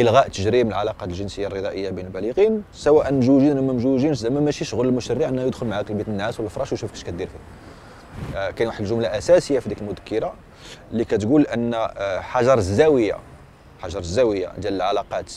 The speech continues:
الجنسية ما بين البالغين هو الرضا. إلا كان الرضا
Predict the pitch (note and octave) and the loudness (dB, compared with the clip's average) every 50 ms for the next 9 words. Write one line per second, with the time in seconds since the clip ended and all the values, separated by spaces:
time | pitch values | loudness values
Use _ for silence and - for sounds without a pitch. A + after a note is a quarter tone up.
0 | - F#2 F#2 F2+ A2 A2 - - - G#2+ G#2+ A2+ A2 - - - - G#2 A2 A2 | -12 -10 -6 -4 -4 -4 -6 -6 -4 -2 -2 -2 -2 -4 -6 -10 -8 -6 -4 -2
1 | G#2+ G2+ G#2+ G#2 G2+ G2 F#2 E2+ F#2+ F#2 G#2 G#2 G2+ G2+ G2+ C#3+ F3+ F#3+ F#3 F3+ | 0 0 0 0 -2 -4 -4 -6 -4 -2 -2 -2 -2 -2 0 2 2 2 0 -2
2 | - - - - - - - - - - - A2 A#2 B2 A2+ F#2+ G#2+ G#2 F#2+ F#2+ | -8 -14 -20 -20 -20 -20 -20 -20 -20 -6 -2 2 2 2 2 2 0 0 -2 -2
3 | - - - - - - - - - - - - - - - - - B2+ C#3 C#3+ | -6 -12 -16 -20 -20 -20 -20 -20 -20 -20 -20 -20 -20 -20 -16 -6 -2 0 0 0
4 | - D3 D3 D3 D#3 F3 F#3+ G3+ F#3+ A#3 G3+ D#3+ | 0 0 2 2 4 6 6 8 8 6 6 4